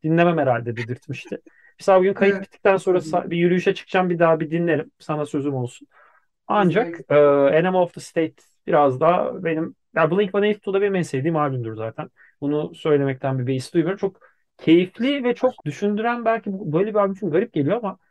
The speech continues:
Speaker 1: hafif kendini karşı karşıya getiren yerlere de sahip. Böyle köşeli bir albüm. Demeye çalıştığım o hani ters bir anında geldiğinde o köşe sana çarpar ve senin canını yakabilir.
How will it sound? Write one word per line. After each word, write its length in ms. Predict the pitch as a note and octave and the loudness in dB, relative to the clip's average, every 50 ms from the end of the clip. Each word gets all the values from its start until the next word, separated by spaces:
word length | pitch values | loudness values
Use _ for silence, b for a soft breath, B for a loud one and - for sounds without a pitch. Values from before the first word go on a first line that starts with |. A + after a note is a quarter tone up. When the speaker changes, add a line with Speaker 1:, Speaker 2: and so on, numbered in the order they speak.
| _ _ _ _ _ _ | _ _ _ _ _ _
Speaker 1:
hafif 300 | - - G3 A#3+ D4 - | -2 0 2 2 2 4
kendini 500 | - B3+ A3+ A#3 A#3 B3+ B3+ B3+ B3+ B3 | 6 6 6 6 6 2 -2 -4 -6 -4
karşı 360 | - - A3 G#3+ G#3+ - - | 0 2 2 2 2 0 -2
karşıya 400 | - A3 G#3 G3+ G3 - - A3 | 0 2 2 2 0 -2 -4 -4
getiren 540 | F#3+ G3+ G3 - G3+ G3+ G3+ G#3+ G#3+ - - - | -4 -4 -4 -4 -2 -2 -2 -2 -4 -8 -12 -18
yerlere 580 | D#3+ D#3+ F3 E3 E3+ E3 E3 E3+ E3+ F3+ F#3+ F#3 | -12 -8 -2 0 2 4 4 4 2 2 2 2
de 60 | E3 | 0
sahip. 440 | - - C3 A#2+ A#2 C3 - - _ _ - | 0 -2 -2 -2 -2 -2 -4 -6 _ _ -6
Böyle 400 | - E3 E3+ E3+ E3+ E3+ D#3 - - _ _ _ _ _ _ _ _ _ _ _ _ _ - | -2 0 0 0 0 -2 -4 -6 -14 _ _ _ _ _ _ _ _ _ _ _ _ _ -2
köşeli 400 | - G3+ F#3+ - C4+ C#4 C#4+ A3 | 2 2 4 6 6 6 6 6
bir 80 | G3+ D3+ C3+ | 6 4 4
albüm. 260 | B2 A2 A2+ A2+ - _ - | 2 0 -4 -8 -12 _ -6
Demeye 240 | E3+ G3 G#3 G#3 G3 | -4 -2 -2 -2 -2
çalıştığım 440 | - F#3+ F#3 F3+ - - F#3 E3 | 0 0 0 0 -2 -2 -2 0
o 40 | E3 | 0
hani 260 | D3+ D3 C#3 C3 C3 - _ _ _ _ _ _ _ _ _ _ _ _ _ _ _ _ _ _ - G3 - _ | 0 0 -2 -4 -6 -10 _ _ _ _ _ _ _ _ _ _ _ _ _ _ _ _ _ _ -20 -20 -14 _
ters 380 | - D4 B3+ C4+ C4 - - | 0 2 2 2 0 -4 -2
bir 60 | C4+ B3+ | 2 2
anında 400 | B3 A#3 A#3 A3+ A#3 A#3 B3 B3 | 2 2 2 0 0 0 2 2
geldiğinde 440 | A3+ A#3 A3+ A3 A3 G#3 A3+ A3+ | 4 6 6 4 4 2 -2 -2
o 60 | A#3 A3+ | -2 -4
köşe 260 | - B3 G3 - B3 | -4 -6 -4 -4 -4
sana 360 | - - - - A3 A3+ A3+ | -4 -6 -6 -4 -4 -4 -4
çarpar 440 | - - G#3 G#3 G#3 - A3+ A3 G#3+ | 0 0 0 2 2 2 0 0 0
ve 60 | G#3+ | -2
senin 240 | - - G#3 G#3 G3 | -6 -6 -6 -4 -2
canını 300 | F3+ F#3+ F#3 F#3+ F#3 F#3 | -2 -2 -2 -2 -2 -2
yakabilir. 480 | F3 D#3+ - E3 D#3 D#3 F3+ - _ | -2 -2 -2 -4 -4 -4 -8 -16 _